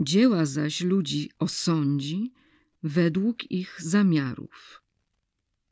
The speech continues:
Jeśli sprawiedliwość wywyższa naród, może ona też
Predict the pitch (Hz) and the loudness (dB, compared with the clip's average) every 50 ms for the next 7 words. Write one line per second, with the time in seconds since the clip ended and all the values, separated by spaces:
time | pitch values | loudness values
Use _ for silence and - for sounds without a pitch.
0 | _ _ _ _ _ _ - 190 196 - - 220 190 - - - 208 190 202 214 | _ _ _ _ _ _ 2 2 4 4 4 2 2 2 4 4 4 6 6 6
1 | 185 208 226 277 262 247 220 180 - - 151 143 156 180 160 156 202 156 - - | 8 10 10 10 10 10 6 4 4 0 0 2 2 2 4 4 2 0 0 -2
2 | - - - 175 165 165 190 214 214 175 135 135 131 - - - - _ _ _ | -4 0 2 2 4 4 4 4 4 2 0 -2 -4 -6 -10 -14 -20 _ _ _
3 | _ _ _ _ _ _ _ _ _ _ _ _ _ _ _ - 170 180 202 240 | _ _ _ _ _ _ _ _ _ _ _ _ _ _ _ 6 8 8 8 8
4 | 240 254 254 - - 220 220 220 208 - - 214 214 208 - - - | 8 6 4 4 4 4 4 2 0 0 -2 -2 -2 -2 -4 -8 -10